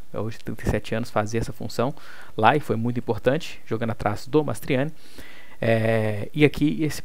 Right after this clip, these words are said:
ele pode repetir esse quatro quatro dois, que é um esquema que tem um volante mais marcador,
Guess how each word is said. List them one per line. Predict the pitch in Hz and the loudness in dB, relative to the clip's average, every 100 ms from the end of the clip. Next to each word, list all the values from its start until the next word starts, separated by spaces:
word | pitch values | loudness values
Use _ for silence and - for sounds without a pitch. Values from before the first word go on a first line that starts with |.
| - | -2
ele | 139 | -2
pode | 143 135 131 | 2 2 4
repetir | 143 139 - 139 | 0 -2 -2 0
esse | 131 - | -2 -2
quatro | 127 131 127 | 4 6 6
quatro | - 131 123 | 0 -2 0
dois, | 123 139 - - - | 0 0 -2 -8 -2
que | 127 | -2
é | |
um | 117 | -2
esquema | - 120 | 0 0
que | 117 | 0
tem | - | 0
um | 135 | 0
volante | 165 131 131 - | 4 4 4 2
mais | 123 120 - | 2 2 0
marcador, | 110 110 107 165 | -2 0 2 2